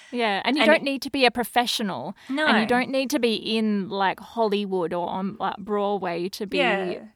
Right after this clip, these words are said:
Speaker 1: doing really amazing art.
Speaker 2: And you don't need to have special training or,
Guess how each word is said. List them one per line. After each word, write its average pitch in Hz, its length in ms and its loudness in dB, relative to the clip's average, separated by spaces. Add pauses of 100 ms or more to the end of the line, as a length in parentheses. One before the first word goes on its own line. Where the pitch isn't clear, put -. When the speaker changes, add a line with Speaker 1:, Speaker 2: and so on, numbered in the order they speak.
(160)
Speaker 1:
doing 208 460 0
really 202 320 -2
amazing 190 480 -4
art. 185 560 -4 (400)
Speaker 2:
And 254 140 2
you 262 80 2
don't 262 220 4
need 233 200 0
to 226 80 0
have 214 540 4
special 208 320 -4
training 311 680 2
or, 190 760 2